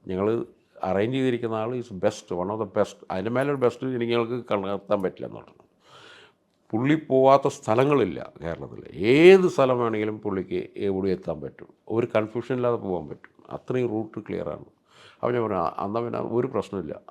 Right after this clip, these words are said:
എനിക്കതാ അറിയണ്ടോ?" എന്ന് പറഞ്ഞു. അടുത്ത ദിവസം തന്നെ ഞങ്ങൾ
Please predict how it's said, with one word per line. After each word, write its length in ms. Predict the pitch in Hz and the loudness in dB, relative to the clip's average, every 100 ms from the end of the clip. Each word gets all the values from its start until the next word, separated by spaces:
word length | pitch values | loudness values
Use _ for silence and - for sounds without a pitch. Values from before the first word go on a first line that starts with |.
| - | -14
എനിക്കതാ 460 | 98 98 107 107 113 | -10 0 2 4 4
അറിയണ്ടോ?" 380 | 101 90 87 90 | 4 0 -2 -4
എന്ന് 120 | 90 | -6
പറഞ്ഞു. 180 | 82 - - - - - _ _ | -10 -14 -18 -20 -20 -20 _ _
അടുത്ത 200 | - 156 | 4 4
ദിവസം 480 | 175 175 170 170 170 - - 156 | 4 4 4 2 -4 -6 -2 0
തന്നെ 240 | 147 156 | 2 0
ഞങ്ങൾ 400 | 147 131 135 151 | 0 0 0 -2